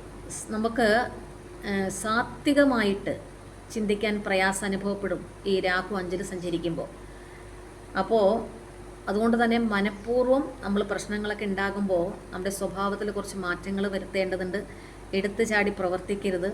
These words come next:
ശാന്തമായിട്ട് ചിന്തിച്ച് കാര്യങ്ങൾ മുന്നോട്ട് കൊണ്ടുപോകണം. ഏഹ്, വാഹനമൊക്കെ ആയിട്ട് ബന്ധപ്പെട്ട് ധനച്ചിലവുകൾ, വാക്ക് തർക്കങ്ങളൊക്കെ വരാം.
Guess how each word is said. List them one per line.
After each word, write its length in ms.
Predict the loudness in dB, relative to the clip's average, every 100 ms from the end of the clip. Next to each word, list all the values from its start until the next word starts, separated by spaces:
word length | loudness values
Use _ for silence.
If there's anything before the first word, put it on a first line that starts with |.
| -6 -14 -14 -16 -16 -18 -16 -8
ശാന്തമായിട്ട് 640 | 0 2 2 2 2 0 -2
ചിന്തിച്ച് 300 | -4 -2 -4 -2
കാര്യങ്ങൾ 360 | 0 2 0 -2 -2
മുന്നോട്ട് 320 | -4 -4 -4 -4
കൊണ്ടുപോകണം. 560 | -2 -2 0 0 -2 -4 -12 -16 -16 -16 -16 -16 -16 -6 -2
ഏഹ്, 360 | 0 0 -2 -6 -2 4
വാഹനമൊക്കെ 540 | 6 6 2 0 2 2
ആയിട്ട് 160 | 2 0
ബന്ധപ്പെട്ട് 440 | 0 0 0 -2 -2 -2
ധനച്ചിലവുകൾ, 680 | -2 -2 -2 0 2 2 2 2
വാക്ക് 240 | 0 0 -2
തർക്കങ്ങളൊക്കെ 500 | -4 -4 -2 -2 0 2
വരാം. 200 | 2 2